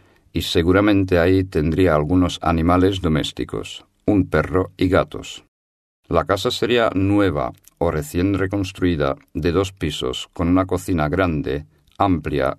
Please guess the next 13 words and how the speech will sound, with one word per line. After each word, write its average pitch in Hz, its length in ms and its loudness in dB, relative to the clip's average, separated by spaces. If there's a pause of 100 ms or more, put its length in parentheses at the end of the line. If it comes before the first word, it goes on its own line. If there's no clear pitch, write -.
y 90 80 0
un 117 140 0
comedor 92 540 -2
en 90 160 -2
la 76 100 0
planta 80 380 -2
baja, - 420 -2 (360)
los 76 240 -2
cuales 87 380 4
darían 80 500 0
a 80 120 2
la 76 120 2
terraza 78 640 -2